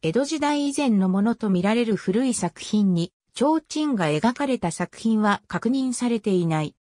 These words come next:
江戸時代以後には、仮の上神、百鬼夜行の図などの作例が見られる。大変有名な妖怪である反面、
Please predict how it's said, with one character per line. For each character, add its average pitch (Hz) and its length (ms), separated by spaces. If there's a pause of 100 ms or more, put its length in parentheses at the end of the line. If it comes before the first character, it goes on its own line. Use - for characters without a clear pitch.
(400)
江 185 100
戸 277 140
時 285 160
代 262 240
以 240 60
後 233 100
に 185 140
は、 160 200 (220)
仮 247 280
の 277 120
上 233 220
神、 175 320 (260)
百 220 220 (120)
鬼 285 120
夜 311 100
行 226 240
の 196 160
図 226 100
な 214 140
ど 220 140
の 180 140
作 - 320
例 254 180
が 233 100
見 233 140
ら 214 120
れ 196 140
る。 - 160 (600)
大 262 240
変 262 260
有 254 180
名 302 280
な 262 120
妖 233 240
怪 277 240
で 254 140
あ 214 100
る 208 100
反 190 300
面、 190 280